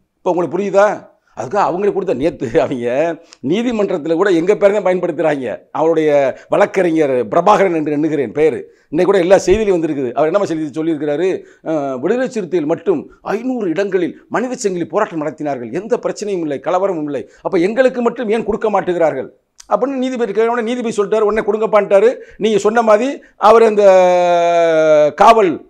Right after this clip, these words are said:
அதிகாரி வந்து ஒவ்வொரு அந்தந்த மாவட்டத்தில் இருக்கிறவங்க முடிவு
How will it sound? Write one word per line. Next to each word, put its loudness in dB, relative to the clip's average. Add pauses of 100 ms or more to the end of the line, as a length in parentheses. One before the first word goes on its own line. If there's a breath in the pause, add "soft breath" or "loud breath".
(140)
அதிகாரி 6
வந்து 0 (280 loud breath)
ஒவ்வொரு 8
அந்தந்த 4
மாவட்டத்தில் 4
இருக்கிறவங்க -4
முடிவு -4